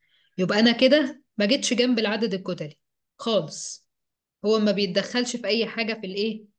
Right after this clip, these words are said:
في الأيونات. يبقى العدد الكتلي هيفضل ثابت. طب العدد الكتلي في، في ذرة الأكسجين كام؟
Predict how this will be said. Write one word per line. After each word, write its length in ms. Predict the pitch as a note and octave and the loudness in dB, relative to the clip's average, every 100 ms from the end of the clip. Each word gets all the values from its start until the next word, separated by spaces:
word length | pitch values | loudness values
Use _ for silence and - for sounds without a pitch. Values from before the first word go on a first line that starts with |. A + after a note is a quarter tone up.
| _ _ - - - | _ _ -20 -20 -12
في 60 | G3 | -8
الأيونات. 680 | F#3+ F#3 F#3 D#3+ - - - _ _ _ _ _ - | -4 -4 -4 -6 -10 -20 -20 _ _ _ _ _ -6
يبقى 180 | F3 F#3 | -2 0
العدد 340 | F3 A3 A3+ | 2 2 2
الكتلي 500 | G3+ A#3+ C4 C4+ C4 | 0 0 2 4 4
هيفضل 380 | G3+ G#3 G3 F#3 | 2 0 0 -2
ثابت. 420 | - F3 D#3 - | -2 -6 -6 -12
طب 120 | E3+ | -6
العدد 320 | F3 F#3+ A3 G#3 | -2 0 0 0
الكتلي 380 | A3 A#3 A3+ | -2 -2 -2
في، 200 | G#3 F#3 | -2 -6
في 120 | F#3 F#3+ | -6 -4
ذرة 340 | G#3 A#3 G#3+ | -2 -2 -2
الأكسجين 560 | F#3+ F3 G3+ G#3 A#3 A3 | -4 -6 -4 -2 -2 0
كام؟ 400 | A#3+ C#4+ C4+ | 0 0 -4